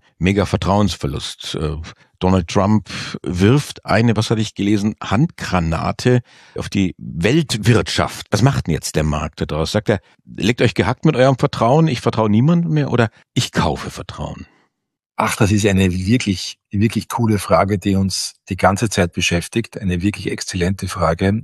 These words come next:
Speaker 2: Wir spüren einen massiven Zuwachs im Vertrauen. Jetzt kann man sagen, dafür steht ja auch Versicherung, denn wenn Versicherungen nicht in der Lage sind, Risiken zu managen, zumindest jene, die im Rahmen ihrer Einflusssphäre liegt, ja, wer soll es denn dann tun?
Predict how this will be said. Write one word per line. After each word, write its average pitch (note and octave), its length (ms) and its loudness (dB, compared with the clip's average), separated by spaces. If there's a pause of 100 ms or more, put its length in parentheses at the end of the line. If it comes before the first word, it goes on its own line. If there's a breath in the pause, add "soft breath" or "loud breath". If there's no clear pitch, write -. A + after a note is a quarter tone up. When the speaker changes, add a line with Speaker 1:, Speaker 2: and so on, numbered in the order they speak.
Speaker 2:
Wir G#2+ 180 2
spüren A#2+ 680 2 (180)
einen F#2+ 260 2
massiven F#2+ 480 0
Zuwachs G#2+ 420 -6
im G2 120 -4
Vertrauen. - 480 -6 (460)
Jetzt - 180 -6
kann A#2 140 0
man B2+ 100 0
sagen, G#2+ 320 2
dafür G2+ 240 -2
steht A#2+ 260 0
ja F#2 140 2
auch - 80 -4
Versicherung, G2 800 -2
denn F#2+ 120 0
wenn G2+ 140 2
Versicherungen G#2 720 0
nicht - 180 -4
in G2+ 60 -2
der F2+ 60 0
Lage G2 320 0
sind, G2+ 360 -2 (420)
Risiken A2 380 2
zu - 120 -4
managen, F#2+ 540 -2
zumindest G2+ 500 -2
jene, G2+ 300 2
die G2 140 0
im F#2 100 2
Rahmen G2+ 540 0 (100)
ihrer G2+ 280 0
Einflusssphäre F#2 680 -6
liegt, F#2+ 380 -2 (320)
ja, F#2 160 -2
wer G2 160 4
soll G#2 200 4
es F#2+ 120 2
denn F#2+ 160 -2
dann E2+ 180 -2
tun? F#2 380 -2